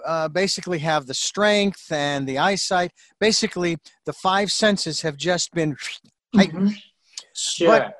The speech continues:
Speaker 1: but they get information from a central location, from a source,
Speaker 2: Mm-hmm.
Speaker 1: allegedly.
Speaker 2: Mm-hmm.
Speaker 1: This is, this is, uh, uh, and again, I don't know that Roddenberry ever intended
Speaker 2: Mm-hmm.
Speaker 1: for,
Speaker 2: Mm-hmm.
Speaker 1: for this Borg to represent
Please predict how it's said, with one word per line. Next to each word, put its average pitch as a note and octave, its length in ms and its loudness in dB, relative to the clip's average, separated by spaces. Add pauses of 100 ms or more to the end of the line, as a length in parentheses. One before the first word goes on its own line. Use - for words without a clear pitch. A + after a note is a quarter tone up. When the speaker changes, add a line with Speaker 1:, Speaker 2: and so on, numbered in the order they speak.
(160)
Speaker 1:
but G3+ 240 -2
they G#3 120 2
get G#3 320 0
information G3 1000 -2
from D#3 260 -4
a D3+ 60 -4
central G3 960 0 (260)
location, D#3 800 0
from C#3 240 -6
a C3+ 40 -4
source, E3+ 640 0
Speaker 2:
Mm-hmm. - 380 -4
Speaker 1:
allegedly. F#3 580 2
Speaker 2:
Mm-hmm. D#3 120 -14
Speaker 1:
This F3+ 220 -4
is, E3+ 180 -6 (360)
this F#3+ 200 2
is, D#3 240 -2 (160)
uh, D3+ 60 -6
uh, D#3 460 -2
and E3+ 240 -2
again, F#3 280 0
I D#3+ 140 2
don't C4+ 220 0
know E3+ 120 2
that D3+ 120 -4
Roddenberry C#3+ 580 0
ever C3 180 -2
intended B2 640 -4 (420)
Speaker 2:
Mm-hmm. D#3+ 340 -6
Speaker 1:
for, D#3 440 2
Speaker 2:
Mm-hmm. D3+ 100 -8 (100)
Speaker 1:
for D#3+ 180 -4
this D3+ 340 -2 (880)
Borg E3 680 0
to E3+ 180 -2
represent D3 800 -2